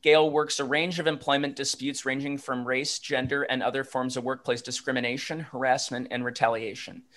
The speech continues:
Before joining Loftus and Eisenberg, Gail worked for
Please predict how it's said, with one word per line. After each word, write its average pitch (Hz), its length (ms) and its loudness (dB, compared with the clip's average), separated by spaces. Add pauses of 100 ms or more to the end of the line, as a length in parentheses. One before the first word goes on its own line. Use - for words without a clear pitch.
(360)
Before 151 300 4
joining 151 380 4
Loftus 135 400 2
and 127 100 0
Eisenberg, 135 540 -2
Gail 135 360 6
worked 131 220 -2
for 127 600 0